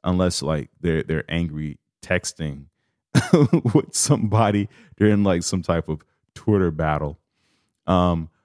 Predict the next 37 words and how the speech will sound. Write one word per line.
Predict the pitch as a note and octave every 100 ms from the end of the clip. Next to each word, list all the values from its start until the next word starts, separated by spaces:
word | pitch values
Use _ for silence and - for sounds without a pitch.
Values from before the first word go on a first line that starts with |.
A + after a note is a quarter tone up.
| _ -
so | - A2 G2
neuromuscular | F#2+ A2+ C3 A#2+ A2+ - G#2+ G2+
athletics, | F#2 - F2 E2+ D2+ -
and, | F#2 D#2+
and | F#2 A2
you |
can | C#3 A#2+
even | A2+ G2+
just | F2+ E2 D#2+
Google, | F#2+ F#2+ F2 E2+ D#2+ -
you | -
know, | E2+ D2 D#2 - -
how | - E2+
to | E2+
train | D#2 - F2+ E2+
your | E2 D2
brain. | C#2+ D#2+ D#2+ D#2+ D#2+ D#2 _ _ _ _
But, | G#2+ G2 - F2
but | G2+ E2
really, | F#2 C3 A#2+
it's | F#2+
about | - F2 D#2
getting | - F#2+ F2+
your | D#2+
hands | E2+ F2+ E2+
involved, | C#2+ - -
working | D#2+ F2 - F#2+
on | F#2 F#2+
a |
car. | - - G#2 G2+ D#2 C2+ - _ _ _ _ _
Um, | E2 D#2+ D2 C2+ C#2 _ _ _ _ _ _ _ _
and | G#2 A2
then | C#3+
she | - D3+ C3
talks | - B2 A2+
about | A#2 G#2 -
strength, | - - A#2+ C3